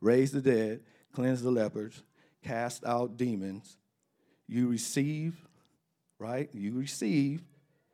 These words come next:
you receive without pain, give without pay. Now, it's real important. We have to understand something right here. Authority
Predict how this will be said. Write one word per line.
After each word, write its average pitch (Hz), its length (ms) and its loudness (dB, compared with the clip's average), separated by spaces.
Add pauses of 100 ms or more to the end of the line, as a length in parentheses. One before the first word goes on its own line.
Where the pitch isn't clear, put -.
(920)
you 98 200 -2
receive 120 800 -4 (640)
without 117 440 -2
pain, 165 560 4 (540)
give 123 580 4
without 113 560 -4 (600)
pay. 80 320 -4 (760)
Now, 147 200 0
it's 147 120 -2
real 165 200 8
important. 147 420 2
We 135 80 -4
have 139 140 -4
to 135 80 -8
understand 131 480 -4
something 98 240 -10
right 123 200 -6
here. 117 240 -8 (2250)
Authority 165 600 2